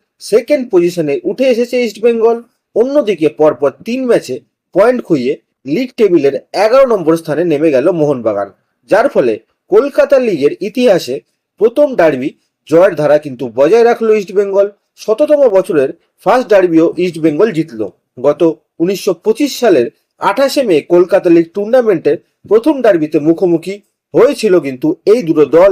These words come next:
সেই ফার্স্ট ম্যাচেও কিন্তু জিতেছিল ইস্ট বেঙ্গল এবং একটি মাত্র গোল করেছিল নেপাল চক্রবর্তী, যা ইতিহাসের পাতায় থেকে যাবে চিরকাল। কালকে ম্যাচ শেষে কিছু অপ্রীতিকর ঘটনা ঘটেছে। ম্যাচ শেষে বাড়ি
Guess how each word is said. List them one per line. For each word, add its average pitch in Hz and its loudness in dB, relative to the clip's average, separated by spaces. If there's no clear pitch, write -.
সেই 294 2
ফার্স্ট 220 0
ম্যাচেও 180 2
কিন্তু 160 -2
জিতেছিল 151 -2
ইস্ট - -4
বেঙ্গল 107 -4
এবং 147 2
একটি 262 0
মাত্র 190 0
গোল 214 4
করেছিল 165 0
নেপাল 175 0
চক্রবর্তী, 120 -4
যা 131 2
ইতিহাসের 269 2
পাতায় 170 0
থেকে 208 -2
যাবে 160 2
চিরকাল। 131 0
কালকে 175 0
ম্যাচ 226 0
শেষে 175 -2
কিছু 165 -2
অপ্রীতিকর 202 -2
ঘটনা 143 0
ঘটেছে। 185 0
ম্যাচ 240 2
শেষে 160 -4
বাড়ি 165 2